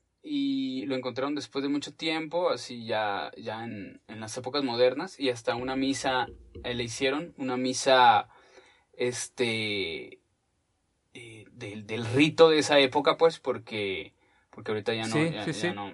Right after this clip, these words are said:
Speaker 1: ya no, no, no, no
Speaker 2: Ya no
Speaker 1: vale.
Speaker 2: se utiliza.
Speaker 1: Sí. Y bueno, decirte que obviamente los ingleses inventaron un poquito tiempo después algo muy famoso en nuestro tiempo, que es el fútbol, ¿no?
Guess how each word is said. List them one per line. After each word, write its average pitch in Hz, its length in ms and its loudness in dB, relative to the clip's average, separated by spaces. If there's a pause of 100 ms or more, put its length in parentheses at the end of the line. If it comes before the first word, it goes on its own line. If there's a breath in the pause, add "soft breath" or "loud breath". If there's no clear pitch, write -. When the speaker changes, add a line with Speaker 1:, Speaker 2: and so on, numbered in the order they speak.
Speaker 1:
ya 98 160 -12
no, 92 240 -12
no, 95 220 -14
no, - 240 -18
no - 0 -
Speaker 2:
Ya - 80 -16
no 110 120 -8
Speaker 1:
vale. 143 220 0
Speaker 2:
se 151 60 0
utiliza. 131 400 0
Speaker 1:
Sí. 117 460 -2 (600 loud breath)
Y 180 120 4
bueno, 180 280 6
decirte 175 640 4
que 175 260 8
obviamente 180 680 6
los 165 460 6
ingleses 160 560 4
inventaron 143 760 2
un - 120 -12
poquito 147 380 -4
tiempo 151 280 0
después 151 580 0
algo 135 400 2
muy 139 220 0
famoso 147 380 -4
en 151 60 -4
nuestro 139 240 -4
tiempo, 139 220 -4
que 139 80 -4
es 127 120 -4
el 139 80 -4
fútbol, 143 440 -2
¿no? 143 140 -8